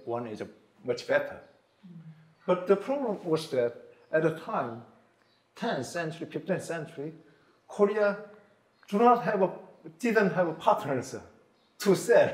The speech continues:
sell it. Just a s-, technology. But we, we don't have a, we didn't have a market.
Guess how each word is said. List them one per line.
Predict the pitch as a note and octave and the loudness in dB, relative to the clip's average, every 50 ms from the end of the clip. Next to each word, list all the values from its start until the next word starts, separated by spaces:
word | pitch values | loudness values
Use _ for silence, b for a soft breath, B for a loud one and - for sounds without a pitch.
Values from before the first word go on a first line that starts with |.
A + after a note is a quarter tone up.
| - - - - - | -6 -12 -18 -18 -10
sell | - F#3+ E3+ D3+ C3+ | -2 0 2 2 2
it. | G#2+ F2+ F2 - - - - _ _ - - _ _ _ _ _ _ _ _ _ _ | 2 0 -4 -10 -16 -20 -20 _ _ -20 -20 _ _ _ _ _ _ _ _ _ _
Just | - D4 C#4+ D#4 | -4 -2 0 0
a | |
s-, | B3 - - - - - - - - E3 D#3+ - - | -2 -2 -4 -8 -14 -18 -20 -16 -16 -16 -16 -16 -14
technology. | - F3+ E3+ G#3+ C4+ C4+ A#3 D#3 B2+ A2+ G2 F2 - - - _ b b b b b b _ _ - | -14 -6 0 2 2 2 2 0 0 -2 -8 -14 -16 -18 -20 _ b b b b b b _ _ 4
But | B2+ C#3 C#3 C#3 C#3 | 4 4 4 4 0
we, | E3 D#3+ E3 E3+ E3+ | 0 2 4 4 4
we | D3+ D#3+ E3 E3+ F3 | 4 4 4 4 6
don't | G3 B3 A#3+ G#3+ G#3 G3 | 6 4 2 2 0 0
have | F3 F3 E3+ E3 | 0 0 0 2
a, | D#3 D3 C#3+ C3+ C3 - | 0 2 2 2 0 2
we | C#3+ D#3+ | 0 0
didn't | E3 A#3+ A3 G3+ E3 | 0 0 -2 -2 -4
have | D3+ C#3+ C#3 | -4 -4 -6
a | C3 | -6
market. | A#2+ D3 G#3+ G3+ - - - - | -2 0 0 0 0 -2 -10 -12